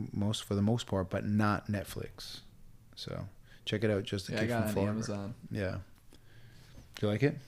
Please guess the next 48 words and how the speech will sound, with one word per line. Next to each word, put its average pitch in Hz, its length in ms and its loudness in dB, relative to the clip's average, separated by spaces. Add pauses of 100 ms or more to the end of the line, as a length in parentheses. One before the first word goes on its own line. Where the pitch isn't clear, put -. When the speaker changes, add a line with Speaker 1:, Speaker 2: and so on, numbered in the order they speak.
(160)
Speaker 2:
I 110 60 2
loved 131 440 6
it. 120 180 4
I 131 80 4
Speaker 1:
Yeah. 107 160 4
Speaker 2:
told 170 220 8
you 135 100 8
it 123 60 8
was 120 160 4
insane. 127 600 4
I 117 160 6
liked 151 240 8
the 139 60 2
three 131 320 4
dudes 120 360 6
in, 113 120 4
like, 107 260 2
the 95 140 6
pub. 110 460 4 (440)
Tho-, - 220 2
like, 104 180 4
that 117 80 6
was 117 120 8
such - 220 4
a 120 40 4
Massachusetts 110 920 4
Speaker 1:
Those 120 140 10
are 117 180 10
Speaker 2:
vibe. - 120 12
Speaker 1:
my, 107 60 6
those 107 280 6
are 104 40 6
my 101 160 6
cousins. 95 480 2
Yeah. 95 160 2 (200)
Speaker 2:
Oh, 131 140 8
they 123 80 10
were 123 120 10
so 131 280 8
ma-, 120 340 6
Speaker 1:
Yeah. 98 120 6
Speaker 2:
the 95 60 6
massholes 123 720 8
to, 156 320 12
Speaker 1:
<laughs> - 0 -
Speaker 2:
to 135 80 8
the 120 140 4 (240)
T. 123 280 6